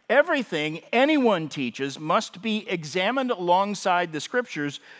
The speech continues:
to see whether these things are so. That's what the Bereans did. And that's true even if the teacher is an angel or an apostle, Paul says here.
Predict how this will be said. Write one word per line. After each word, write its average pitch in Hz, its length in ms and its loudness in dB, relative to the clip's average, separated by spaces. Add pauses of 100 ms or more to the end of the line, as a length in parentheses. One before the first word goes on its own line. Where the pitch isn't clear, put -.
(140)
to 196 100 -2
see 233 260 -2
whether 196 260 0
these 170 280 -4
things 175 280 -6
are 190 100 -4
so. 233 440 -2
That's - 420 -8
what 165 180 -8
the 151 60 -4
Bereans 147 580 -6
did. 92 380 -12 (920)
And 165 120 -4
that's - 220 -4
true 277 480 -2
even 277 420 -4
if 220 220 -2
the 220 100 -4
teacher 214 640 -2 (380)
is 208 200 0
an 202 160 -4
angel 233 520 4
or 214 260 2
an 208 80 2
apostle, 208 600 0
Paul 139 300 -2
says 120 300 -2
here. 180 440 -6